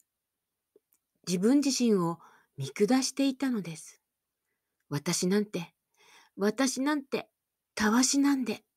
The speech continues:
そんな風にね。そうすると、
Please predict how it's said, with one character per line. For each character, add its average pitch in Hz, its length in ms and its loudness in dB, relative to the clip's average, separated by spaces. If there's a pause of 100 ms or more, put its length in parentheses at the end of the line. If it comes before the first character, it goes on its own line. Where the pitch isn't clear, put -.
(1040)
そ - 180 -4
ん 180 80 0
な 180 80 -2
風 160 240 -6
に 127 140 -8
ね。 220 200 -6 (1600)
そ - 160 2
う 285 60 4
す 285 100 0
る 269 140 2
と、 285 320 2